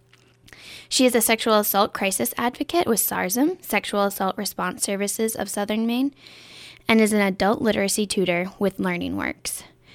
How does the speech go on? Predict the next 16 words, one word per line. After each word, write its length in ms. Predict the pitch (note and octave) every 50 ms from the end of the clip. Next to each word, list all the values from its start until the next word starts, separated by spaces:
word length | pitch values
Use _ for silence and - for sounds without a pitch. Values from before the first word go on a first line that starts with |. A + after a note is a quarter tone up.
| - - _ _ _ _ _
Before 340 | - A3+ A3 - B3+ C4 D4+
Samah 380 | D4 - F4 D#4 C#4 A#3+ A3
began 280 | G#3+ G#3+ G3 G#3 G3+ G#3
her 140 | G#3+ A#3 A3
work 280 | G#3 G3 F#3+ F#3+ - -
at 120 | - - -
the 120 | - -
A 80 | G3 G3
C 200 | G3 - A#3 A#3+
L 120 | C4+ C4
U, 280 | A3+ F3 E3 G3 G3+ G#3+
she 200 | - - - A3+
taught 260 | A3 - - - -
for 100 | - G3
three 240 | F#3+ - A#3 B3+ C#4
years 420 | C4 A3+ G3+ G3 G3 G3+ - -